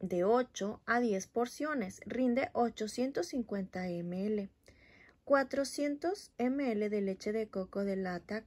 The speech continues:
con su grasa. Cien gramos de azúcar morena súper fina. Ciento cincuenta gramos de pistache sin cáscara.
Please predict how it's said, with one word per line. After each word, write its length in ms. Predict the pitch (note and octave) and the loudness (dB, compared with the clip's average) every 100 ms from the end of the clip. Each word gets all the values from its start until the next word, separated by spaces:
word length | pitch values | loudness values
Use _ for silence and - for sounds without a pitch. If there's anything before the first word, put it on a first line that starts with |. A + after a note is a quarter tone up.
| - | -6
con 240 | G#3 G3 | -4 -4
su 220 | - G#3+ | -2 0
grasa. 580 | G#3 A3 A#3+ B3 G3 G3+ - _ - _ _ _ _ | 4 4 4 0 -8 -10 -16 _ -20 _ _ _ _
Cien 340 | - - D#4+ F#4 | -8 -2 -2 0
gramos 440 | C4+ G#3+ G#3 G#3+ | 0 0 0 0
de 140 | G3+ | 2
azúcar 580 | G3 - - D4 E4+ E4+ | 0 -2 -6 -2 0 2
morena 440 | C4 G3+ G3+ G3+ G#3 | 2 0 0 -2 -6
súper 580 | - - A#3+ A3+ G#3 | -4 -2 0 0 -2
fina. 520 | G#3 - G#3+ F#3+ E3+ - _ - - - _ | -4 -4 0 0 -2 -12 _ -20 -20 -20 _
Ciento 400 | - C#4 C#4+ G4+ | -2 0 2 0
cincuenta 600 | - E4 B3 G#3+ G3 A3+ | -2 -2 0 -2 0 0
gramos 420 | A3+ G3 F3 G3 G3+ | 0 -2 -2 -2 2
de 140 | B3+ | 2
pistache 680 | C#4+ E4 - - F3+ - F#3+ | 2 -4 -4 -4 -4 -4 -8
sin 300 | - A3 G#3+ | -4 -2 -2
cáscara. 640 | - A#3 B3 - G#3+ G3 | -2 -2 -2 -4 -6 -6